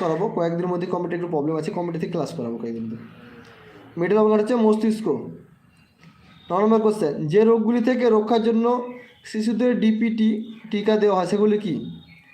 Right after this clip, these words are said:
চ্যানেলটা ভালো লাগে অবশ্যই লাইক, কমেন্ট, শেয়ার করো বন্ধুদের মধ্যে, সাবস্ক্রাইব করে নাও। যে রোগগুলি থেকে ডিপিটি, ডিপিটি টিকা দেওয়া হয়, ডিপথেরিয়া, নিউমোনিয়া, টাইফয়েড, ডিপথেরিয়া, হুপিং কাশি, টিটেনাস,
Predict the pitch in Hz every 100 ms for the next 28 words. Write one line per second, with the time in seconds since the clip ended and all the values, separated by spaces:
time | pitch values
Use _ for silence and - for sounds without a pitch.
0 | - - - 185 214 208 214 220 214 214
1 | 220 202 208 214 214 214 208 208 202 196
2 | 202 185 196 381 - 175 202 190 190 196
3 | - - - _ _ _ _ _ - _
4 | _ _ _ - - - 156 190 214 220
5 | 226 233 240 254 254 247 214 208 214 220
6 | 220 170 - 165 165 208 220 220 247 226
7 | 226 214 220 180 135 90 - - - 170
8 | 208 233 240 240 233 220 220 226 233 262
9 | - - 190 196 208 247 254 - - _
10 | _ - _ - 180 214 220 220 233 214
11 | 208 226 220 214 220 214 214 202 220